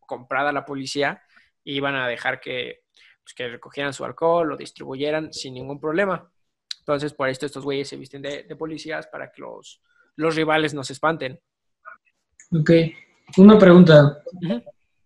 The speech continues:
Speaker 2: ¿Qué tan grande es el estado de Chicago? O sea, en proporción. O sea,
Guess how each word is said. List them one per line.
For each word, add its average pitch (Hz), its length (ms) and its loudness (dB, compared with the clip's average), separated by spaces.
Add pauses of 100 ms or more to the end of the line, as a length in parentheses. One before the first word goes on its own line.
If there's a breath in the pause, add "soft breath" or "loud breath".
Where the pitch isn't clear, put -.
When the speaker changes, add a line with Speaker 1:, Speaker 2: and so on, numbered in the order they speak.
(140)
Speaker 2:
¿Qué 196 140 6
tan 240 280 8
grande 208 420 10
es 208 120 6
el 156 160 4
estado 156 540 6
de 147 680 4
Chicago? 151 440 4
O 180 60 6
sea, 135 200 4
en 135 260 -4
proporción. 175 760 0 (340)
O - 20 -20
sea, 135 560 2